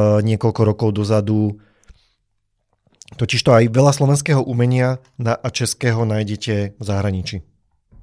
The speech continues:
Normálne v súkromných zbierkach. A napríklad niekoľko rokov dozadu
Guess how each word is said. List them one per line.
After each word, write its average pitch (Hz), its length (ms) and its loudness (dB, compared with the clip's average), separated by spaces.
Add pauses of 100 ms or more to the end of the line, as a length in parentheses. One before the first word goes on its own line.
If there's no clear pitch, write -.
(220)
Normálne 110 400 0
v - 80 -10
súkromných 104 480 -4
zbierkach. 98 400 -6 (880)
A - 80 -14
napríklad 135 400 -2
niekoľko 151 320 -2
rokov 135 240 0
dozadu 131 560 0